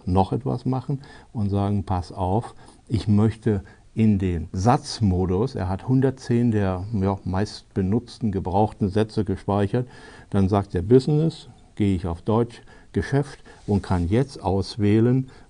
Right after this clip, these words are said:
was möchte ich denn? Lassen Sie, gut, gucken wir hier mit dem Rechtsfall, lassen Sie Ihre Produkte sehen. So, und jetzt drücke ich einfach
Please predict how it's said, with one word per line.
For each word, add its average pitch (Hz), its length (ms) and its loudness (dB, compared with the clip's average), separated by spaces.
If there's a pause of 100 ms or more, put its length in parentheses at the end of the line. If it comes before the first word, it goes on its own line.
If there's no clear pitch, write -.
was - 420 -2 (180)
möchte 95 320 0
ich 82 140 -8
denn? 85 300 -8 (160)
Lassen 104 480 2
Sie, 92 440 2 (240)
gut, 101 380 -4
gucken 104 300 -4
wir 107 80 -2
hier 104 180 -2
mit 92 140 -2
dem 90 100 -4
Rechtsfall, 107 580 -4 (460)
lassen 101 320 0
Sie 98 180 -2
Ihre 95 580 2 (1040)
Produkte 98 640 4
sehen. 87 560 4 (280)
So, 76 100 0
und 98 220 -4
jetzt 113 200 -4
drücke 151 200 2
ich - 160 -6
einfach 87 480 -2